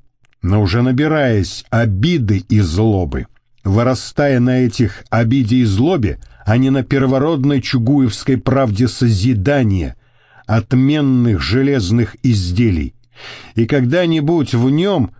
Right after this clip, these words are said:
это все полыхнет, и тогда он ударит, продолжая Валеркой начатое, заведенное в сыне движение, с той же страшной, ослепшей силой, с которой когда-то человека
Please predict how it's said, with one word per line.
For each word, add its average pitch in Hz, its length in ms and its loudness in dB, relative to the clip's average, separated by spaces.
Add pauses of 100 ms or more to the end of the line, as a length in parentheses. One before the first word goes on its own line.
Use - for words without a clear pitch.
(140)
это 156 440 -2
все 156 280 -2
полыхнет, 170 880 -2 (480)
и 123 100 2
тогда 156 400 0
он 196 240 0
ударит, 123 680 0 (380)
продолжая 113 840 0
Валеркой 127 800 0
начатое, 113 840 0 (180)
заведенное 127 840 0
в - 80 -14
сыне 131 400 0
движение, 110 840 0 (400)
с - 120 -14
той 143 180 2
же 110 320 0 (140)
страшной, 123 880 -2 (340)
ослепшей 110 760 0
силой, 151 460 -2
с - 120 -10
которой 117 460 0
когда-то 104 840 -2
человека 104 880 0